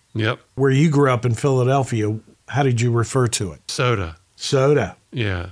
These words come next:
Speaker 2: So prim and proper,
Speaker 1: <laughs>
Speaker 2: as your forefathers, the, the founders of our nation, would have done.
Speaker 1: Yeah.
Speaker 2: Soda. What about the West?
Speaker 1: Some kind of foo-foo drink. I don't know. They're all health conscious out there.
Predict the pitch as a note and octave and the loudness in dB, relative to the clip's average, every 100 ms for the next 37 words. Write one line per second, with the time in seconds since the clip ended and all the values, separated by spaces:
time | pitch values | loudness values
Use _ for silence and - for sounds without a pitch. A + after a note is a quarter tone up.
0 | - - C3+ A#2+ D3 C#3 B2+ A2+ B2 B2 | -10 -2 -2 0 0 2 2 0 0 0
1 | B2 G2 E2+ _ - - G#2 F2+ - - | -2 -6 -16 _ -14 -10 -10 -10 -14 -20
2 | - B2+ B2 A#2+ A2 - D3 C#3+ - A#2 | -8 -2 2 2 0 2 2 2 0 0
3 | G#2+ G2 G2 A2 G2+ _ - - - C#3 | 0 -4 -6 -8 -10 _ -20 -18 -4 -2
4 | - D3 C#3+ C#3 A#2+ C3+ B2+ B2 B2 B2+ | 2 4 4 4 4 2 2 2 2 2
5 | B2 A#2 G#2 A#2 G#2+ G2 G2+ F2+ E2+ - | 0 0 -2 -2 -2 -4 -6 -8 -10 -14
6 | - G2+ F#2 F#2 E2+ E2 - D3 D3 A#2+ | -12 -8 -8 -8 -8 -4 0 2 2 2
7 | G2+ C#2+ - _ C#3 D#3+ D#3 C3+ C3 B2+ | 0 -4 -16 _ -2 0 0 0 0 0
8 | A#2+ G2 - - _ _ _ _ _ _ | -2 -6 -12 -16 _ _ _ _ _ _
9 | - A2 G#2+ A2 G2 F2+ - C3 A#2+ F#2+ | -12 -8 -6 -4 -4 -6 -6 -6 -4 -8
10 | F2 E2 E2+ - - - - - - - | -6 -8 -10 -14 -20 -20 -20 -20 -20 -20
11 | - - _ _ _ _ - - C#3 A2 | -20 -20 _ _ _ _ -16 -6 -4 -2
12 | G2 A2+ A2+ G#2+ G#2+ G#2+ E2 D#2+ F2 F#2 | -4 -2 -4 -2 -4 -6 -8 -10 -10 -10
13 | E2 - F2+ E2+ | -12 -12 -14 -16